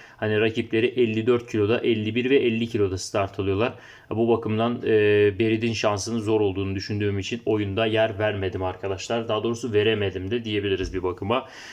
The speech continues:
E, dört beş iki küçük kupon yedi numara ilavesi ise geniş kupon olarak belirledim. Üçüncü koşu saat yedi buçukta, on dört handikap, dişilere mahsus, üç yaşlı İngilizler bin dört yüzde sentetiğe çıkacaklar. Burada izleyeceğimiz toplam on iki adet safkan var.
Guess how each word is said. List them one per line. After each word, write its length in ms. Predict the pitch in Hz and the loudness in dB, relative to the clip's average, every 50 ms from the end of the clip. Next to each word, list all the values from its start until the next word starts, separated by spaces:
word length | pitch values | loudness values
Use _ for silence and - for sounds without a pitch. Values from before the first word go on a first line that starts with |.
| - - - - | -20 -18 -8 -4
E, 60 | 131 127 127 127 127 131 131 127 120 113 | 0 0 2 2 2 2 2 0 0 2
dört 320 | 123 156 175 175 160 - 147 | 4 4 4 4 2 2 4
beş 260 | 175 175 170 - - | 4 4 4 2 -2
iki 260 | - - - 170 160 | -6 -4 -2 -2 0
küçük 320 | - 160 135 - 170 170 - | 0 0 0 0 -2 -2 -2
kupon 300 | 147 147 - 151 156 156 | -2 0 2 2 2 2
yedi 380 | 151 143 143 143 143 156 151 | 2 2 0 2 0 0 0
numara 280 | 151 139 135 131 131 127 | 0 2 2 2 2 2
ilavesi 540 | 131 135 139 139 131 131 131 120 - - 123 | 2 2 4 6 6 6 4 0 -4 -6 -6
ise 160 | - - 143 | -4 -4 -4
geniş 320 | 127 135 135 135 139 - | -2 -2 -2 -2 -2 -2
kupon 300 | - 131 113 - 120 113 | -4 -4 -2 -2 -2 0
olarak 420 | 110 107 107 113 127 131 - - 127 | 2 2 2 2 0 0 -2 -2 0
belirledim. 540 | 113 110 107 104 98 98 95 90 87 92 - _ _ _ _ _ - - - - - - _ _ _ _ - | 2 2 2 2 2 0 0 -2 -4 -8 -10 _ _ _ _ _ -20 -20 -20 -20 -20 -20 _ _ _ _ -4
Üçüncü 380 | - 139 147 170 180 180 165 165 | -4 -2 0 0 0 0 0 2
koşu 200 | - 180 175 - | 2 2 2 2
saat 380 | - - 170 165 165 165 165 | 0 2 4 4 4 4 4
yedi 200 | 170 165 170 165 | 2 4 4 4
buçukta, 320 | 160 151 - - - - 165 | 2 0 -2 -4 -2 0 0
on 260 | 147 156 156 156 160 | 0 2 2 2 2
dört 200 | 160 147 - - | 2 2 2 2
handikap, 540 | 143 139 139 139 139 139 160 156 156 - - | 2 2 2 0 -2 0 0 -2 -2 -2 -6
dişilere 400 | 123 - - 135 139 143 147 143 | -6 -6 -2 0 2 2 2 4
mahsus, 560 | 139 139 135 131 - - - 156 151 - - | 4 6 4 4 2 0 -4 -4 -4 -4 -4
üç 240 | - 143 - - 151 | -6 -6 -2 0 2
yaşlı 300 | 139 135 120 - - 131 | 2 2 2 0 -4 -4
İngilizler 520 | 131 127 127 131 120 120 143 147 143 131 | -2 -2 -2 -2 -2 0 2 2 2 0
bin 160 | 131 131 131 | 0 -2 0
dört 220 | 131 131 127 - - | 0 0 -2 -4 -8
yüzde 200 | 127 120 147 143 | -4 -2 -2 -2
sentetiğe 500 | - - 135 127 117 131 123 - 139 135 | 0 0 -2 -2 -2 -2 0 2 2 2
çıkacaklar. 640 | - - - 120 120 127 120 - 139 143 135 135 - | 0 -2 -4 -2 0 -2 0 0 0 -2 -2 -2 -4
Burada 220 | 143 127 113 135 | -4 0 2 2
izleyeceğimiz 640 | 131 120 113 117 113 104 117 131 131 139 135 - - | 2 0 -2 -4 -6 -2 0 0 0 0 -2 -4 -2
toplam 360 | 139 120 - - 131 127 - | -2 -2 -2 -2 -4 -4 -2
on 180 | - 147 147 147 | -2 -2 -2 -2
iki 200 | 127 - 127 120 | -2 0 0 0
adet 240 | 120 139 135 - | 2 0 -2 -2
safkan 540 | - - 143 143 127 - - 135 127 117 107 | -2 -2 -2 -2 -2 -2 0 0 0 2 2
var. 220 | 110 123 - - | 2 0 0 -2